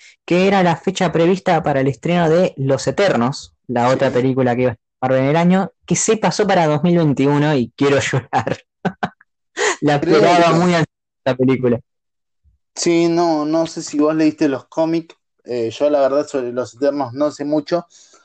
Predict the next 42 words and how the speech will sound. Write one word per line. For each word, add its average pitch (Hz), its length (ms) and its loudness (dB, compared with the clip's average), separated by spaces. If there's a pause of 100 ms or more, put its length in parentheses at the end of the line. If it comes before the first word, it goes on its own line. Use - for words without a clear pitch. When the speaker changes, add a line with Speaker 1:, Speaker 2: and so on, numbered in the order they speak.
(280)
Speaker 2:
pero 139 260 2
sí, 185 540 -2 (340)
eh, 117 920 0
dicen 302 360 0
que 262 100 -6
tiene 277 500 -2 (540)
mucha 160 300 -2
conexión 143 460 -4
con 147 140 0
el 117 60 -10
futuro 113 520 -4
de, - 360 -16
de 117 40 -10
Marvel. 117 400 -2
Tan, 156 160 -2 (480)
igual 151 240 0
que 175 140 -2
la 151 140 4
de 135 80 2
Black 143 220 -2
Widow. 143 280 -4
La 127 140 0
de 139 120 2
Black 147 240 -2
Widow 165 320 2
dicen 165 340 -6
que 135 120 -6
tiene 147 180 -6
una 139 160 -6
conexión 135 640 -4 (320)
y 104 120 -2
acá 139 280 2
es - 80 -8
donde 120 340 -4
realmente 127 680 -4 (520)
entra 139 360 -2
en 131 100 -4
conflicto, 123 600 -4
¿no? 156 260 -2
Con, 120 320 -4
con 117 200 -4
las 110 120 -6